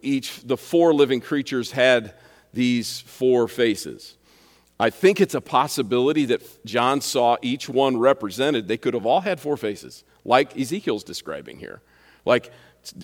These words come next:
Ezekiel got the different perspective, maybe. John just saw them all facing him,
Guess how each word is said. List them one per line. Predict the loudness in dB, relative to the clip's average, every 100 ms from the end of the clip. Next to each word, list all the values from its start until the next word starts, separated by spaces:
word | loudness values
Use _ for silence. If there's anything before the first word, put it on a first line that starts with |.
| -4
Ezekiel | 0 0 2 2
got | 4 2
the | 0
different | 0 -2
perspective, | -6 -2 -2 0 -4 -6
maybe. | -10 -10 -16 _ _ _ _ -10
John | 2 4 4
just | 2 0 4
saw | 4
them | 4 2 2
all | 4 4 2
facing | 0 0 0 -2 -2
him, | -2 -2 -4 -8